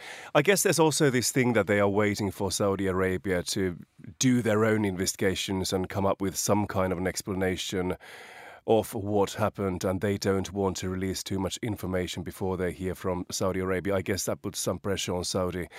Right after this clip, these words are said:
on, on the Saudis as well. But it's a, it's a good question. It's like, well, we've been following numerous articles, we've been following numerous outlets, and it always seems that we're just referring to those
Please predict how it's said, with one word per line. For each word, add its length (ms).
on, 160
on 80
the 80
Saudis 380
as 120
well. 160
But 120
it's 100
a, 100
it's 120
a 20
good 160
question. 320
It's 160
like, 180
well, 120
we've 160
been 100
following 560
numerous 580
articles, 520
we've 80
been 100
following 420
numerous 520
outlets, 560
and 120
it 200
always 420
seems 540
that 100
we're 140
just 140
referring 500
to 160
those 360